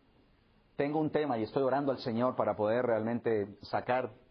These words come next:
un libro. Les agradezco sus oraciones. El libro se llama Salón de Belleza para el Carácter.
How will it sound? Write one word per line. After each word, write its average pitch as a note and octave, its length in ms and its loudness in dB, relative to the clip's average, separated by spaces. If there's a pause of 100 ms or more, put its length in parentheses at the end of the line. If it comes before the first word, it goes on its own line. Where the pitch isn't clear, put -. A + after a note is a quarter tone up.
(140)
un B2 160 0
libro. B2+ 220 2
Les G#2 120 0
agradezco A2 400 0
sus A2+ 180 -10
oraciones. A#2 520 -2
El G#2+ 100 -2
libro A#2+ 180 0
se B2 100 -6
llama A#2 220 -2
Salón A#2 320 0
de B2+ 80 2
Belleza A2+ 480 0
para G2+ 140 0
el G2 60 -6
Carácter. G#2+ 440 -2